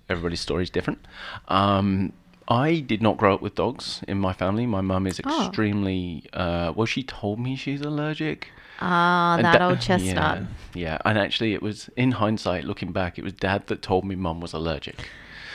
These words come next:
Speaker 1: So,
Speaker 2: <sighs>
Speaker 1: well, there might be a degree of truth to that. She's a bit asthmatic, but, you know.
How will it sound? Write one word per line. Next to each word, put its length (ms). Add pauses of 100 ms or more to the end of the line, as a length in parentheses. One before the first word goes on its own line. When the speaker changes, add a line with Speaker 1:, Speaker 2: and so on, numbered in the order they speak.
Speaker 1:
So, 420 (220)
Speaker 2:
<sighs> 560
Speaker 1:
well, 480
there 220
might 200
be 100
a 40
degree 260
of 80
truth 260
to 60
that. 240
She's 140
a 20
bit 200
asthmatic, 520
but, 160
you 100
know. 120